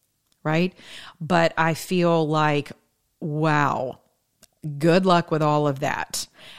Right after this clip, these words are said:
And for those of you who are like, "Well, I've been adversely affected, uh, you know, my husband, my spouse, whatever, wha-, whatever,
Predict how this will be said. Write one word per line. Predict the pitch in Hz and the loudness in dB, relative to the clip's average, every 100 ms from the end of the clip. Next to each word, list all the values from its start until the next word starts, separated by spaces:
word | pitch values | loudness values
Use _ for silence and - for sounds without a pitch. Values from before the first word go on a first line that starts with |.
| - - | -6 0
And | 180 175 170 165 | 4 4 2 0
for | 175 | 2
those | 170 196 190 | 4 4 2
of | 196 | 2
you | 180 | 2
who | |
are | 180 170 | 2 4
like, | 170 156 | 2 2
"Well, | 160 156 147 - | 0 2 0 0
I've | 151 170 180 | 2 4 4
been | 196 | 4
adversely | 190 175 180 - 170 160 | 4 4 2 2 -2 -2
affected, | - 170 - 170 165 156 - - - | 0 0 0 0 0 -2 -12 -20 -8
uh, | 147 143 147 | -2 0 0
you | 151 | -2
know, | |
my | 151 | -2
husband, | 135 170 175 170 | 0 2 2 0
my | 160 | -2
spouse, | 135 156 | 0 0
whatever, | 165 180 202 196 190 185 170 - | 4 4 6 6 6 6 2 0
wha-, | - - | 0 2
whatever, | 165 175 208 226 220 | 2 4 4 4 2